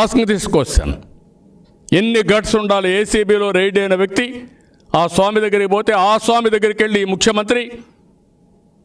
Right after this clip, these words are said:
ఎండార్స్ చేస్తే ఇంకేముందండి రాష్ట్రంలో?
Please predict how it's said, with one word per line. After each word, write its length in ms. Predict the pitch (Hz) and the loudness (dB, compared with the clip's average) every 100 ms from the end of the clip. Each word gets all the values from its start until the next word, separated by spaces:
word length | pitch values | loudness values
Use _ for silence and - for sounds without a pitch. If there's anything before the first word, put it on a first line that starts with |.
| _ | _
ఎండార్స్ 540 | 107 123 160 160 - | 0 2 0 -2 -2
చేస్తే 560 | 123 - 104 101 165 - - _ _ - | -2 0 0 0 -2 -8 -20 _ _ -4
ఇంకేముందండి 600 | - 110 127 165 180 175 | 0 2 2 0 -2 -2
రాష్ట్రంలో? 460 | 85 82 - 185 240 | 0 -2 -2 -2 -2